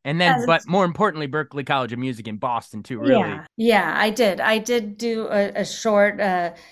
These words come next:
Speaker 2: experience at, at Lee Strasberg, which was great just to kind of get a sensibility for the stage. And then, uh, you know, I went on to Berklee, and after Berklee, I just started, kept doing it, and here I am.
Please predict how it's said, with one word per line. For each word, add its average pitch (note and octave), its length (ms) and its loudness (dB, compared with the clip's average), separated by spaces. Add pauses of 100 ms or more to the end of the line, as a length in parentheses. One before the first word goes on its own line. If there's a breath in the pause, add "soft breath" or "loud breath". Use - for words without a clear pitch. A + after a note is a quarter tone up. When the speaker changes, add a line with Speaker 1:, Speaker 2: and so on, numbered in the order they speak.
(160 loud breath)
Speaker 2:
experience G#3 720 -2
at, F#3 220 -2
at F#3 260 -4
Lee G3 100 -2
Strasberg, F#3+ 720 -2
which G3 200 -10
was E3+ 160 -8
great F#3+ 500 -4
just - 260 -12
to G3 60 -12
kind F#3+ 240 -8
of F3 60 -10
get F3+ 140 -2
a F3 60 -4
sensibility F3+ 800 -6
for F#3 160 -14
the D#3+ 100 -14
stage. F3+ 720 -6 (520 loud breath)
And A3 180 4
then, A3+ 280 6
uh, - 120 -4
you A#3+ 200 0
know, G3 500 -2
I A3 100 -2
went G#3 220 0
on G3+ 220 2
to G#3 120 -4
Berklee, G3+ 520 -4
and G3+ 140 -2
after F3+ 320 -4
Berklee, G3 480 -4
I G3 80 0
just G3 400 -10 (120)
started, F#3+ 380 -4
kept G3 200 -6
doing A3 300 -2
it, D#3+ 200 -4
and E3 640 -10
here G3 220 -4
I G3 100 -2
am. F3+ 380 -6